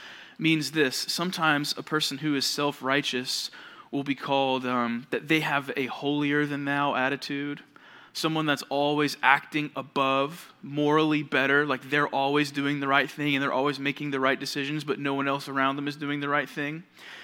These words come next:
That's what a self-righteous person does. Someone who's always correcting the behavior of other people, who's, who is always looking at what they're doing, what other people are doing that they don't like, but they're never even thinking about what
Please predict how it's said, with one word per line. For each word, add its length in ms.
That's 160
what 100
a 40
self-righteous 840
person 480
does. 320
Someone 300
who's 260
always 540
correcting 640
the 80
behavior 540
of 80
other 160
people, 320
who's, 160
who 140
is 160
always 460
looking 320
at 80
what 240
they're 220
doing, 440
what 140
other 180
people 260
are 80
doing 280
that 160
they 120
don't 240
like, 280
but 120
they're 120
never 420
even 300
thinking 360
about 320
what 200